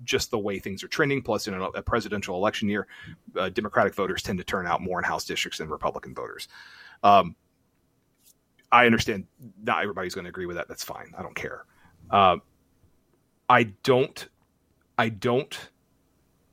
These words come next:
I think a government shutdown, which is likely at this point, plus, eh, if they gr-, if they actually take an impeachment vote,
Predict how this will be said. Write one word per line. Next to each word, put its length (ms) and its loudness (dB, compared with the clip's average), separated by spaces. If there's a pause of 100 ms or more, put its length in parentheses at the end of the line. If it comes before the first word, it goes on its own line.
(120)
I 80 4
think 200 0 (680)
a 80 2
government 380 4
shutdown, 540 0
which 180 -8
is 240 -12 (240)
likely 400 2
at 120 -10
this 140 -10
point, 300 -12 (380)
plus, 380 4 (1500)
eh, 80 -2 (600)
if 200 6
they 140 10
gr-, 320 2
if 180 0
they 220 2
actually 440 2
take 260 -6
an 80 -4
impeachment 640 -10
vote, 400 -14